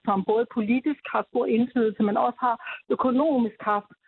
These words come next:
rigtig meget indflydelse i landet. Og de mennesker, de er nu altså også presset på grund af de sanktioner, der er med Rusland, og ja, hele den handel, øh, som de havde kørende, som var meget af det var jo sort, og det var, øh, meget af det var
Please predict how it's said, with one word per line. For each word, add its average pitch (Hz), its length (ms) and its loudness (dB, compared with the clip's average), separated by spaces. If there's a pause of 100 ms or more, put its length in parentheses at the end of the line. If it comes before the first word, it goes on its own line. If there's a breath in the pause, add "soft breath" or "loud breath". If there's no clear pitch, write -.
(360 soft breath)
rigtig 262 300 -2
meget 214 680 2
indflydelse 220 600 0
i 196 100 2
landet. 185 440 0
Og 175 180 -2
de 285 120 2
mennesker, 254 440 0 (120)
de 269 120 2
er 254 120 2
nu 247 320 2 (200)
altså 190 200 -4
også 214 220 0 (100)
presset 214 360 0
på 208 60 -10
grund 208 280 -2
af 190 120 -4
de 208 180 0
sanktioner, 202 520 0 (100)
der 185 120 0 (200)
er 180 120 2 (460 loud breath)
med 190 160 0
Rusland, 196 640 0
og 170 460 0
ja, 175 100 2
hele 220 380 2
den 196 180 0
handel, 185 500 -2 (160)
øh, 175 340 2
som 180 140 -4
de 190 100 0
havde 190 340 2 (160)
kørende, 208 520 0
som 185 140 -2
var 180 60 0
meget 214 320 2
af 180 160 0
det 190 100 -2
var 180 100 2
jo 175 160 0
sort, 202 420 0
og 202 140 -2
det 175 160 -2
var, 170 140 0 (580 loud breath)
øh, 185 220 2
meget 196 240 2
af 185 100 2
det 180 80 -6
var 175 100 -6